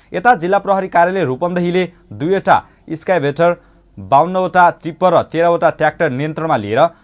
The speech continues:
सम्बन्धित निकायमा कारवाहीको सिफारिस सहित पठाएको जनाएको छ। रूपन्देही प्रहरीका प्रवक्ता डिएसपी सत्यनारायण थापाले स्थानीय प्रशासनको ध्यान निषेधाज्ञा कार्यान्वयन र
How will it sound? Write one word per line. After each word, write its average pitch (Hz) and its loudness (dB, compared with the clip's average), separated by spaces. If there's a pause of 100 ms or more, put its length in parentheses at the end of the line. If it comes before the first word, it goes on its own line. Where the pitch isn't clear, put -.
सम्बन्धित 180 -6
निकायमा 147 2
कारवाहीको 156 -2
सिफारिस 147 -2 (220)
सहित - -2
पठाएको 123 -4
जनाएको 104 -8
छ। 113 -8 (540)
रूपन्देही 202 -4
प्रहरीका 185 -2
प्रवक्ता 175 0
डिएसपी 160 -6
सत्यनारायण 185 -2
थापाले 127 -2 (280)
स्थानीय 190 -6
प्रशासनको 175 -4 (260)
ध्यान 127 -2
निषेधाज्ञा 170 -6
कार्यान्वयन 156 -2
र 165 6